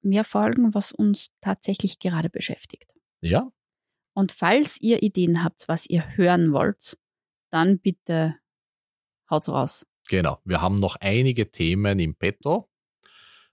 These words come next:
Speaker 2: Wir werden uns, ähm, aber auch immer offen gegenüber Vorschlägen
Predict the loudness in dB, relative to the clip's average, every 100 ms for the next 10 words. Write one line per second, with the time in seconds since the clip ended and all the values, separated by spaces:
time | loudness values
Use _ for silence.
0 | _ -2 0 0 0 -2 -2 0 0 -2
1 | -2 0 0 -2 -2 -2 0 0 -4 -4
2 | -2 0 2 0 -2 -6 -6 -4 -6 -2
3 | -2 -2 -2 -4 -6 -8 -6 -4 -2 -4
4 | -2 -2 -2